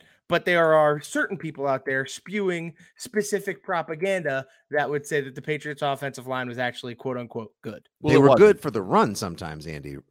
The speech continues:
Speaker 3: uh, but not for the
Speaker 2: Oh,
Speaker 3: pass
Speaker 2: they,
Speaker 3: block.
Speaker 2: they were, they had
Speaker 3: Pass
Speaker 2: their
Speaker 3: pro.
Speaker 2: moments. I mean,
Speaker 3: Yep.
Speaker 2: it's an N F L game. You play effing sixty plays. You're gonna win some of them. Other than,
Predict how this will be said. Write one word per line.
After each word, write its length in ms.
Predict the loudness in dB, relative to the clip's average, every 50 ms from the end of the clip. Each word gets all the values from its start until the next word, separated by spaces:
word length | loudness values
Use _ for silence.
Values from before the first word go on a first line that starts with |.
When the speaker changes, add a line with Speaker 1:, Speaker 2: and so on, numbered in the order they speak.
| _
Speaker 3:
uh, 60 | -18 -12
but 220 | -10 -10 -10 -8
not 280 | -6 -6 -6 -6 -6 -8
for 120 | -12 -2
the 60 | 6 8
Speaker 2:
Oh, 80 | 10
Speaker 3:
pass 180 | 10 10 8 2
Speaker 2:
they, 60 | -4
Speaker 3:
block. 220 | -8 -8 -10 -8 -2
Speaker 2:
they 120 | -2 2
were, 160 | 2 2 0
they 180 | 0 0 0 2
had 220 | 2 2 0 0
Speaker 3:
Pass 100 | 0 2
Speaker 2:
their 120 | 2 2 0
Speaker 3:
pro. 100 | 0 0
Speaker 2:
moments. 520 | 0 0 0 0 -2 -4 -6 -8 -12 -12
I 80 | -10 -8
mean, 240 | -6 -6 -6 -6 -8
Speaker 3:
Yep. 180 | -8 -8 -10 -14
Speaker 2:
it's 140 | -12 -8
an 80 | -6 -4
N 80 | -4 -4
F 140 | -4 -4
L 100 | -4 -4
game. 240 | -4 -6 -8 -10 -10
You 80 | -10 -10
play 200 | -8 -6 -4 -4
effing 260 | -4 -4 -6 -10 -12
sixty 340 | -10 -12 -12 -10 -10 -12 -12
plays. 320 | -10 -10 -8 -8 -8 -8
You're 80 | -8 -8
gonna 140 | -8 -6 -6
win 200 | -6 -6 -8 -8
some 200 | -8 -8 -8 -8
of 60 | -6
them. 120 | -6 -6
Other 140 | -6 -6 -4
than, 120 | -4 -6